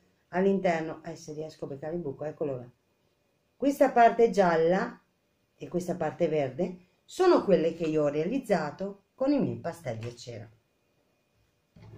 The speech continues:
Allora, come vi dicevo, io mi sono procurata, eh, mi sono tagliata dei pezzettini in più proprio per realizzare con voi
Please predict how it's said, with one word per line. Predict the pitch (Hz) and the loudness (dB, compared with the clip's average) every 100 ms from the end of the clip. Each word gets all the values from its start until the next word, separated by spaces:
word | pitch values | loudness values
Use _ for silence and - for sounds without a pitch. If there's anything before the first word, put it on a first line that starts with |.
| - _ _ _ _ _ _ _ 170 | -20 _ _ _ _ _ _ _ 0
Allora, | 202 190 175 180 | 4 6 6 4
come | 214 240 | 0 -2
vi | 208 | -2
dicevo, | 196 247 277 269 269 - | -4 -2 6 6 6 2
io | 220 233 | 0 2
mi | 254 | 2
sono | 247 220 202 | -2 -2 -2
procurata, | 202 202 220 180 160 160 185 180 - 175 165 165 | -2 -2 2 2 2 0 0 -2 -4 -4 -2 -2
eh, | 160 | -2
mi | 202 | -2
sono | 190 175 | 0 0
tagliata | 170 165 160 160 | 0 0 -2 -2
dei | 151 | -4
pezzettini | 143 180 180 202 285 | -4 -4 -4 0 2
in | 311 | 2
più | 285 135 135 | 0 -4 -4
proprio | - 196 196 | -2 -2 0
per | 185 | 0
realizzare | 170 160 160 151 180 151 | 0 0 -4 0 0 0
con | 147 208 233 | -4 -6 -2
voi | 160 127 135 143 | 0 0 -2 -4